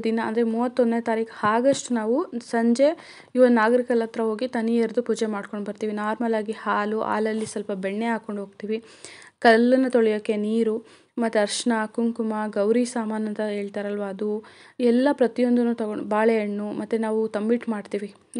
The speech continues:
ಅಕ್ಕಿ ತಂಬಿಟ್ಟು ಮತ್ತು, ಆ, ಎಳ್ಳು ತಂಬಿಟ್ಟು ಅಂತ ಮಾಡ್ತೀವಿ. ಅದು ಎಲ್ಲ ತೊಗೊಂಡು ಹೋಗ್ಬಿಟ್ಟು ನಾವು ನಾಗರ ಕಲ್ಲು ಪೂಜೆ ಮಾಡ್ಕೊಂಡು ಬರ್ತೀವಿ. ಇದು ನಮ್ಮ ಕಡೆ ಪದ್ಧತಿ ಇದೆ, ನಮ್ಮ ತಾಯಿ ಮನೆ ಕಡೆ ಇದು ಪದ್ಧತಿ ಇದೆ. But ನಮ್ಮ,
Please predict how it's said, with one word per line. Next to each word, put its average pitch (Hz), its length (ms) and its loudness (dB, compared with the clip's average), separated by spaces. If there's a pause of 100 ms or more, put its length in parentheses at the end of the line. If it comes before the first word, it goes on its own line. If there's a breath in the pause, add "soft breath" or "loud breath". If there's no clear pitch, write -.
ಅಕ್ಕಿ 214 220 -2
ತಂಬಿಟ್ಟು 220 500 0
ಮತ್ತು, 220 380 -8 (400 loud breath)
ಆ, 233 60 -2
ಎಳ್ಳು 220 280 4
ತಂಬಿಟ್ಟು 226 360 0
ಅಂತ 214 160 -4
ಮಾಡ್ತೀವಿ. 202 440 -6
ಅದು 226 280 0
ಎಲ್ಲ 214 300 2
ತೊಗೊಂಡು 220 340 -4
ಹೋಗ್ಬಿಟ್ಟು 208 300 -6
ನಾವು 226 180 -2
ನಾಗರ 208 260 -6
ಕಲ್ಲು 208 220 -8
ಪೂಜೆ 214 200 -6
ಮಾಡ್ಕೊಂಡು 202 380 -8
ಬರ್ತೀವಿ. 208 240 -10
ಇದು 226 140 -2
ನಮ್ಮ 226 200 -2
ಕಡೆ 214 200 -4
ಪದ್ಧತಿ 220 460 -2
ಇದೆ, 190 160 -2
ನಮ್ಮ 196 240 -8
ತಾಯಿ 196 280 -4
ಮನೆ 214 220 -4
ಕಡೆ 214 240 -8
ಇದು 262 380 -8 (220)
ಪದ್ಧತಿ 240 380 2
ಇದೆ. 220 140 0
But 220 340 0
ನಮ್ಮ, 233 300 2